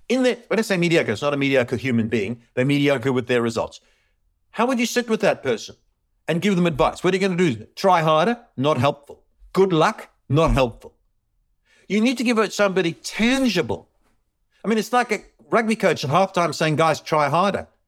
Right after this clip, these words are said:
They're trying. You, you need to give those people s-, specific advice. And you can't give them advice if you don't know. 'Cause if I've got two consultants who are both billing inadequately,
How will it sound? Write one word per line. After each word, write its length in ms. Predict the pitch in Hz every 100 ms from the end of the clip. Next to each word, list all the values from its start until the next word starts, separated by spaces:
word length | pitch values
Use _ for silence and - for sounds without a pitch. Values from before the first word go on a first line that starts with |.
| -
They're 100 | 240
trying. 580 | 240 320 370 320 104 - _ _ _ _ _ _ _ _ _ _ -
You, 260 | 220 226 -
you 140 | 214
need 160 | 220 254
to 60 |
give 100 | 233
those 180 | 233 220
people 480 | - 202 185 170 - _ _ _ _ _ -
s-, 100 | - _ _ _ _ -
specific 1000 | - - 208 - - 254 - 233 233 - _ _
advice. 760 | 175 151 120 160 - - - - _ _ _ _ _ _ _ -
And 260 | 185 175
you 80 | 160
can't 380 | 165 190 285 320
give 120 | 196
them 120 | 147
advice 600 | 120 113 90 104 233 - _ - - - _
if 100 | -
you 80 | 151
don't 180 | 156 151
know. 200 | 233 143
'Cause 200 | 120 123
if 100 | 156
I've 180 | 175 196
got 160 | 240
two 160 | - 226
consultants 720 | 220 180 147 165 - 151 _ _ _ _ _ _ _ -
who 80 |
are 40 | 165
both 340 | 127 190 190
billing 260 | 170 160 151
inadequately, 760 | 151 139 147 - 185 214 285